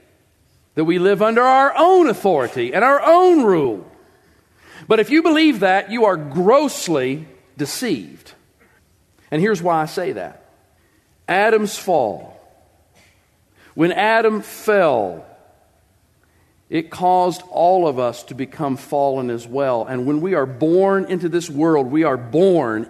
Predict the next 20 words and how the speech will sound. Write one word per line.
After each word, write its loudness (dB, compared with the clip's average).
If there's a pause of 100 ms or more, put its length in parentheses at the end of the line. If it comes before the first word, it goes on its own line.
into -2 (220)
the -4
kingdom -4 (200)
of -8
sin -4
and -6
Satan. -4 (160)
You -2
don't 0
become -4
a 0
member 0
of -2
Satan's -4
kingdom -2
by -2
committing -2
your -2
first -6
sin. -4